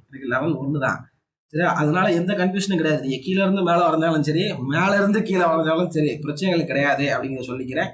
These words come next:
இதுதான் மிகப்பெரிய சந்தேகம். So most probably கால் சைடுல நல்ல ஒரு ட்ரேடு கிடைச்சிருக்கும். இதே மாதிரி புட்டு சைடுல இருக்குதா, புட் சைடுல இருக்குதா அப்படிங்கிறத பார்த்துட்டு போயிடலாம். புட் சைடுல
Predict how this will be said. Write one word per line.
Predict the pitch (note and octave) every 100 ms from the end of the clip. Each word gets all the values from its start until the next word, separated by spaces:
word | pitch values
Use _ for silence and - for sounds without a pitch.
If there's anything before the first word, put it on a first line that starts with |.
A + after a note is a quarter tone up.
| - _
இதுதான் | E3 F3 E3
மிகப்பெரிய | D#3 F3 F3
சந்தேகம். | E3+ D3 D3 D#3+ G#3+ - _
So | - F#3+
most | G#3 C4 B3
probably | A#3 A#3+ C4+
கால் | G#3 A3 A#3+
சைடுல | A#3 A#3
நல்ல | A3 G3+
ஒரு | A3 F#3+
ட்ரேடு | G#3 G3+
கிடைச்சிருக்கும். | F#3+ F#3 F#3 A3 G3
இதே | G3+ A3+
மாதிரி | A3+ A3+
புட்டு | A3 A3 C4
சைடுல | A3 G#3+ F#3
இருக்குதா, | G#3+ G3+ G3 F3+
புட் | G#3 A#3
சைடுல | A3 G3
இருக்குதா | F#3 G3
அப்படிங்கிறத | F#3 F3+ F3+ E3+
பார்த்துட்டு | E3 E3+ F3 C4+ C#4+ _ _ _ _ _ _ _ _ _ _
போயிடலாம். | E3 G3 C#3+ -
புட் | F3 E3+
சைடுல | F#3+ E3